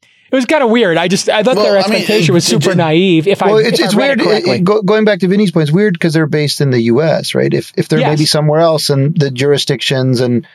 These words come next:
Speaker 3: you know, s-, whatever safety reasons for them allow them to do it, fine. But, like,
Speaker 1: The safety reason is bullshit. Honestly,
Speaker 3: Yeah.
Speaker 1: like, come on. Like, if you're, if you get to be a billionaire, you get to have security if you
Speaker 3: Yep.
Speaker 1: feel you have security issues. Like, that's
Speaker 3: Yep.
Speaker 1: part of what comes with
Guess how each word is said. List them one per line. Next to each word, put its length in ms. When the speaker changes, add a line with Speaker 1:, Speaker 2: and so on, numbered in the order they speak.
Speaker 3:
you 80
know, 40
s-, 200
whatever 400
safety 440
reasons 320
for 100
them 480
allow 260
them 140
to 80
do 120
it, 120
fine. 420
But, 260
like, 180
Speaker 1:
The 100
safety 260
reason 260
is 120
bullshit. 180
Honestly, 380
Speaker 3:
Yeah. 120
Speaker 1:
like, 300
come 180
on. 240
Like, 220
if 180
you're, 460
if 240
you 220
get 260
to 100
be 460
a 80
billionaire, 720
you 200
get 140
to 80
have 100
security 640
if 200
you 160
Speaker 3:
Yep. 400
Speaker 1:
feel 260
you 160
have 180
security 400
issues. 380
Like, 200
that's 200
Speaker 3:
Yep. 140
Speaker 1:
part 180
of 80
what 140
comes 320
with 240